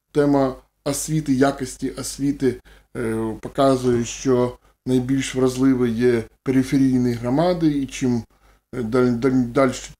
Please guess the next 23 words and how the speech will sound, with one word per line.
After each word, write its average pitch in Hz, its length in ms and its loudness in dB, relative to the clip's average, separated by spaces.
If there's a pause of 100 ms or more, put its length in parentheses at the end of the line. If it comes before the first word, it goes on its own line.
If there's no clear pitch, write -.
(140)
ніж 135 360 2
від, 123 220 -2 (140)
е, 117 180 2
центру, 170 580 0
тим 127 280 0 (260)
більше 127 280 2
гострі 123 540 0
ці 131 160 -10
питання. 101 600 -4 (720)
І, 123 220 0
е, 120 460 4
що 123 320 2
разом 131 480 2
потрібно 131 520 -2
вирішувати 131 540 2
ці 139 60 -8
питання. 104 520 -8 (400)
А 147 120 2
Березанська 214 540 2
громада, 202 460 2
ми 160 320 4
ж 113 260 -8
два 135 520 2